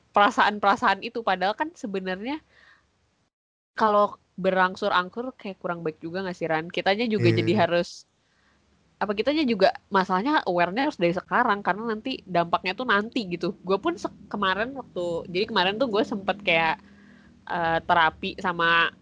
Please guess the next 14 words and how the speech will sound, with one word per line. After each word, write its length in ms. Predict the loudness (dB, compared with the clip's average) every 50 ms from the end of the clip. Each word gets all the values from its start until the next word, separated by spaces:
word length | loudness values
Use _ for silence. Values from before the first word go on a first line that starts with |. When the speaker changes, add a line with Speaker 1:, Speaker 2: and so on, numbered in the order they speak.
| _ -20 -20 -20 _ _ -20 -20 _ _
Speaker 1:
salah 200 | -2 0 0 2 2
satu 540 | 0 -2 0 -2 -4 -2 0 0 -2 -2 -4 -8 _ _ _ _
ibu-ibu 440 | _ -8 -4 -2 0 0 0 0 2 2
yang 160 | 2 2 0 -4 -8 -10 -12 -12 _
bisa 240 | -12 -6 -2 -2 -2
aku 80 | -2 -4 -10
puntur. 600 | -8 -10 -10 -10 -12 -12 -10 -10 -10 -10 -12 -16 -20 _ _
Terus 360 | -12 -12 -12 -12 -14 -20 -12
kayak 280 | -6 -4 -4 -4 -4 -6 _ -20 -20 -20 -20 _ _
ibu 200 | -8 -6 -4 -4
tuh 160 | -4 -4 -2
bilang, 480 | 0 2 4 4 4 2 -2 -6 -10 -12 -18 _ _
"Kamu 320 | -2 -2 -2 -2 -4 -2
tuh 240 | 0 4 4 4 2